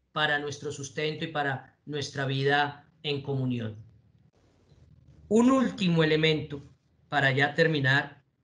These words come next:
el tema de la calidez es recordar que estamos llamados a un proyecto de fraternidad.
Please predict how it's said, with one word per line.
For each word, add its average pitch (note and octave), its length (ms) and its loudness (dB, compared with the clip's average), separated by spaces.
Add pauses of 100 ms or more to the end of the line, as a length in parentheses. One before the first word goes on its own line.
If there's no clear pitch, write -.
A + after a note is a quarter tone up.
el D3 300 -8
tema E3 400 4
de D3 140 2
la C3 460 -2
calidez C#3 800 -4 (960)
es - 640 0
recordar E3 880 0 (120)
que F#3 80 -4
estamos F3 440 -4
llamados D3+ 640 -2
a D3+ 80 -6
un C#3 260 -6
proyecto E3 600 -2
de D#3 160 2
fraternidad. C3+ 800 -2